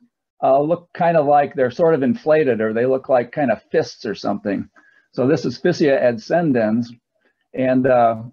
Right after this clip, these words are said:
again, most, uh, uh, even though we don't have marble naturally around here, it finds it, and, uh, it's very common on the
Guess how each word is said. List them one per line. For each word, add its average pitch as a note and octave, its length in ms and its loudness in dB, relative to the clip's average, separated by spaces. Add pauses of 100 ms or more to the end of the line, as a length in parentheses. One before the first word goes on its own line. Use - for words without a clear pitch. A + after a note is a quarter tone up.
(200)
again, C3+ 600 0 (800)
most, D#3+ 560 0
uh, C3 220 2 (840)
uh, C#3 80 -2
even D3+ 160 0
though C#3+ 80 2
we C#3+ 100 2
don't D3 160 2
have C#3+ 180 2
marble C#3 380 2
naturally C#3 520 -2
around A2 340 -2
here, B2 320 -6
it B2+ 280 -8 (100)
finds C#3+ 320 0
it, C#3 120 -2
and, A#2+ 240 2
uh, A2+ 300 2
it's - 420 -10
very D3 260 2
common B2 400 0
on A2+ 220 2
the G#2+ 240 0